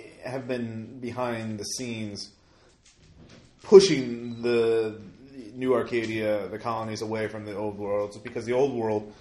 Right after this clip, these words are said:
would obviously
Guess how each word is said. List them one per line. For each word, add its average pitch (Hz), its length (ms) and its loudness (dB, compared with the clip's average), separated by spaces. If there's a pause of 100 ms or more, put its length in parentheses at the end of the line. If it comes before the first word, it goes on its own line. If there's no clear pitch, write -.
(300)
would 120 420 4 (1400)
obviously 127 880 2